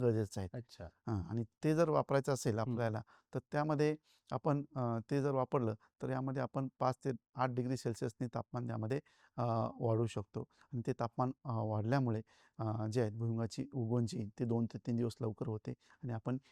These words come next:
Speaker 1: हिवाळी हंगामामध्ये सुद्धा याची लागवड जी आहे ती करू शकतो.
Speaker 2: जसं तुम्ही प्लास्टिक आच्छादन तंत्रज्ञानाबद्दल सांगितलं, तर ह्या मल-, मल्चिंग पेपरचा वापर आजकाल भरपूर वाढत आहे. तर याबद्दल आम्हाला सांगा की याचे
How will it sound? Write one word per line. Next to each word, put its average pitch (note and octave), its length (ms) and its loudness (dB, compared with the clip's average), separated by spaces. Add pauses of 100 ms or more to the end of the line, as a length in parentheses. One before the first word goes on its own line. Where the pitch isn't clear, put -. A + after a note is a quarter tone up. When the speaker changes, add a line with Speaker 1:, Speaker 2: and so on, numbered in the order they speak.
Speaker 1:
हिवाळी A#2+ 240 4
हंगामामध्ये A2+ 580 0
सुद्धा A#2 260 -2
याची A2 280 -2
लागवड G#2+ 300 -2
जी A2 80 -6
आहे D3+ 80 -6
ती C#3 200 -4 (440)
करू A#2 180 2
शकतो. - 380 -6 (300)
Speaker 2:
जसं C#3 260 -2
तुम्ही F3+ 300 0
प्लास्टिक B2+ 440 0
आच्छादन C3 400 0
तंत्रज्ञानाबद्दल A#2 680 -2
सांगितलं, G2+ 440 -8
तर B2 60 -6
ह्या D3 200 -4
मल-, C3 380 -2
मल्चिंग B2+ 320 2
पेपरचा D3 380 -2 (200)
वापर A#2+ 400 -2
आजकाल G#2+ 320 -2
भरपूर B2 380 -2
वाढत G2 340 0
आहे. F#2 160 -10
तर - 240 -8
याबद्दल C#3 480 -2
आम्हाला A#2 240 -6
सांगा G#2+ 280 -10
की B2 160 -6
याचे B2 160 -6